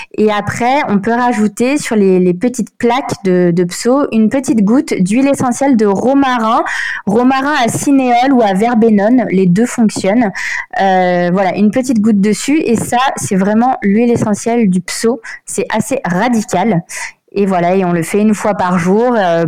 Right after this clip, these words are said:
plus quand on est en période de crise et que vraiment on va avoir cette, euh, démangeaison, euh, qui nous saisit. Après, bon, clairement, euh, revoir toute, euh, l'hygiène de vie globale va être hyper intéressante et ça à faire en consultation pour gérer, euh,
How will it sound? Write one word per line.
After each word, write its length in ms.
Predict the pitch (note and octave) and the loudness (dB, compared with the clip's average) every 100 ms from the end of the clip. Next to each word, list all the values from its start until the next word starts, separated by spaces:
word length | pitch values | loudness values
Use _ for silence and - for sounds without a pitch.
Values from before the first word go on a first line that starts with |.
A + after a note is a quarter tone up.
| D#3+ | -4
plus 320 | - A#3+ C4+ | -2 0 0
quand 220 | - F3 | -4 -4
on 100 | F3+ | -2
est 20 | F3 | 0
en 120 | F3 | 0
période 240 | F3+ F3+ | -2 0
de 100 | F3 | 0
crise 340 | E3+ - A3+ G#3+ | -2 0 0 0
et 100 | F3+ | -2
que 100 | F3 | 0
vraiment 480 | E3+ F3+ F#3 G3+ | 0 0 0 2
on 80 | G#3+ | 2
va 160 | E3+ D#3+ | 0 -2
avoir 180 | E3+ F#3+ | -2 -4
cette, 320 | F#3 D#3+ - | -4 -6 -2
euh, 140 | D#3+ | -2
démangeaison, 760 | D#3 E3 G#3+ G#3+ G3 F#3+ F3 G3 - - - - - _ - | 0 2 2 2 0 -2 0 -2 -4 -16 -12 -12 -12 _ -8
euh, 320 | E3+ E3+ - - - | -4 -4 -6 -10 -12
qui 140 | - | -2
nous 100 | G3 | 0
saisit. 540 | G3 - E3 E3 F#3+ - | 0 -2 -2 -2 -2 -2
Après, 320 | F3+ F3+ A3 | -2 -2 -2
bon, 180 | G#3 F#3+ | 0 0
clairement, 480 | F3 F#3+ F#3 F#3+ G3+ | 0 0 2 2 2
euh, 80 | E3 D#3+ - - - | 0 -2 -8 -10 -8
revoir 340 | F#3+ F#3 G3+ G3+ | -2 0 -2 -2
toute, 240 | A3+ - | -6 -4
euh, 300 | G3 F3+ F3 | 0 0 2
l'hygiène 440 | E3+ F3+ F3+ G3+ G3 | 2 0 0 2 2
de 100 | F#3 | 2
vie 180 | F#3 | 2
globale 420 | F3+ F3+ F3+ F#3+ G3+ | 2 2 2 2 0
va 140 | F3+ | 0
être 180 | F3 - | -2 -2
hyper 260 | F3+ G3 | -4 -2
intéressante 640 | F#3+ F#3 F3 E3+ - G3 F3+ | -2 -2 0 -2 -2 -2 -2
et 80 | |
ça 200 | D#3+ F3 | -4 -4
à 40 | E3 | -4
faire 340 | - E3+ E3+ - | -4 -4 -2 -2
en 100 | F3 | 0
consultation 800 | F#3+ - F#3+ E3 - F3+ F3+ | -2 -2 -2 -2 -2 -2 -2
pour 160 | F3+ E3+ | 0 -2
gérer, 300 | D#3+ D#3 | -2 -2
euh, 40 | E3+ | -2